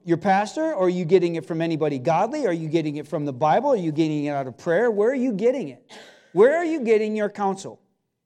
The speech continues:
Do you know, some of you probably experienced that.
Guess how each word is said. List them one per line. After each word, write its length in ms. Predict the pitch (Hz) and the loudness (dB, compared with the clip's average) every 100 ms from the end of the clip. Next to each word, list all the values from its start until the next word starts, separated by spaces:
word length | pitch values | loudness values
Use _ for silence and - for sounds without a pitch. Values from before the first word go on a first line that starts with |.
| _ _ _ _ _ 156 | _ _ _ _ _ 2
Do 80 | |
you 120 | 294 349 | 4 4
know, 480 | 320 247 247 247 - | 6 6 6 2 -2
some 240 | - 247 | 2 4
of 120 | 277 | 4
you 220 | 247 240 240 | 4 2 2
probably 320 | 220 214 202 | -2 -2 -2
experienced 500 | - - 226 214 - | -6 -6 -4 -4 -4
that. 280 | 143 117 | -6 -8